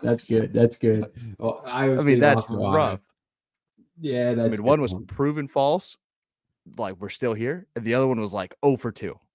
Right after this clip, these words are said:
Speaker 2: Like, could not have been more confident on Iowa State beating Ohio and then beating Kansas <laughs> and, uh, Kansas not getting to bowl eligibility, and then they pound 'em last week in Ames. It's like, come on.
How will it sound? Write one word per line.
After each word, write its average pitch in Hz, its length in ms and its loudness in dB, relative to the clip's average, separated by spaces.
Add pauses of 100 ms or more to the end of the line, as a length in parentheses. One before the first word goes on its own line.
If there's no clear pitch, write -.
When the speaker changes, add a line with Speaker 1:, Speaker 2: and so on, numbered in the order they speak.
Speaker 2:
Like, 120 220 -2
could 160 180 0
not 151 220 4
have 147 60 2
been 143 100 0
more 127 160 0
confident 120 520 -4
on 101 140 -6
Iowa 101 220 -4
State 101 240 -8
beating 110 240 -4
Ohio 107 520 -6
and 104 120 -12
then 95 220 -14 (180)
beating 131 240 0
Kansas 117 480 -10 (260)
<laughs> - 160 -12
and, 175 300 6
uh, 135 120 2 (500)
Kansas 107 340 -6
not 104 140 -4
getting 104 160 -8
to 101 60 -6
bowl 95 220 -4
eligibility, 110 540 -6
and 113 80 -8
then 117 80 -6
they 107 100 -8
pound 113 380 -4
'em 85 100 -16 (340)
last 113 220 2
week 104 200 -6
in 95 60 -8
Ames. 90 320 -14 (380)
It's - 100 -12
like, 110 220 -6
come - 180 -10
on. 80 180 -18